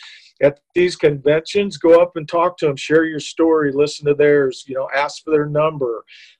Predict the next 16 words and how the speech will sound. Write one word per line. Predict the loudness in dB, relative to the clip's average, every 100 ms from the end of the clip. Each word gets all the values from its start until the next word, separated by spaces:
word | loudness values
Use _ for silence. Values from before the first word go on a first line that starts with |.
| -4
Uh, | 0 2 2
most | 2 2 2
people | -2 -2 4 4 4 -2 _ _ _ _ _ _
are | -4
going | 2 2 2 0
to | -2 -2 0 0 -2 -4 -10 _
not | -2 2 4
only | 4 0
give | 2 4 4
you | 2
their | 0 0
number, | 2 0 0 0 -2 -6 _ _
but | 4 4 4 -2 0
they're | 4 4
going | 4 2 0 -4
to | -2 0 0 0 -2